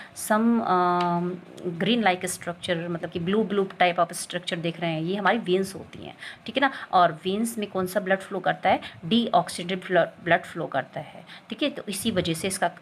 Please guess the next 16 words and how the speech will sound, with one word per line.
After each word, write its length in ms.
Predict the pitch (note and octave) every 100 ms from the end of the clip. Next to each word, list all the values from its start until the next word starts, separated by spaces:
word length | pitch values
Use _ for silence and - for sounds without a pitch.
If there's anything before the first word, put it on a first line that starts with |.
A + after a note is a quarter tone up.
| - -
color 180 | E3+ E3
क्या 120 | F3
होता 100 | E3
है, 60 | G#3
ब्लू 400 | F3 D#3 G#3+ A#3
कलर 300 | D#3+ C#3 A#2
का 140 | -
होता 320 | - - -
है, 160 | - - - - -
ठीक 120 | A#3 D4
है। 100 | D4 - -
और 220 | E3 E3
जो 160 | E3
artery 380 | - F3 E3 A#3
होती 340 | A#3 G3 G3+
हैं 120 | G#3